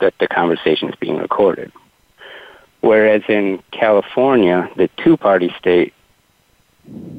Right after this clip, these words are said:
the rule is that they both have to be aware the conversation is being recorded.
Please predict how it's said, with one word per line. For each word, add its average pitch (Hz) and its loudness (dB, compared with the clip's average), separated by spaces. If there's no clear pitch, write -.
the 104 0
rule 113 4
is 101 2
that 95 -2
they 90 0
both 113 0
have 95 -4
to 85 -18
be 87 -4
aware 87 2
the - -14
conversation 85 -2
is - -12
being - -6
recorded. - -6